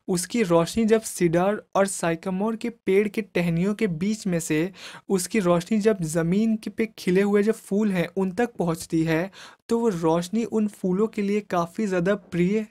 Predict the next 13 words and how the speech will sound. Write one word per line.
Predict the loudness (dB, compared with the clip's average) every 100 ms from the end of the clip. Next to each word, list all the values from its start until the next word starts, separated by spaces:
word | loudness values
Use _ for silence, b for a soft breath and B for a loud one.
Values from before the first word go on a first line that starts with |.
| -2
या | 0 2
लविंग | 2 2 2 0 0
होती | 0 0 0
है, | 2 0 -4 -4
यानी | 0 2
वो | 0
रोशनी | 2 0 0 0
उन्हें | 0 0 -2
काफ़ी | 0 0 0 0
ज़्यादा | 0 2 0
पसंद | 0 -4 -2 -2
होती | -2 -2 -2
है | 0 -2